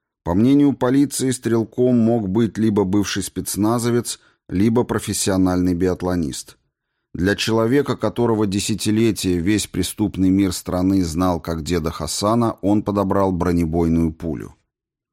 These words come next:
На несколько дней это убийство станет федеральной новостью. Нечто подобное уже случалось раньше, в конце две тысячи десятого года,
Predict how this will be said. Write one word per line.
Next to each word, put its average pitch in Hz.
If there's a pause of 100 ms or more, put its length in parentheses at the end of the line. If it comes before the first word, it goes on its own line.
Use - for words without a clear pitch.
(600)
На 87
несколько 131
дней 131
это 110
убийство 120
станет 117
федеральной 104
новостью. 80 (260)
Нечто 143
подобное 139
уже 120
случалось 113
раньше, 90
в -
конце 95
две 95
тысячи 95
десятого 90
года, 78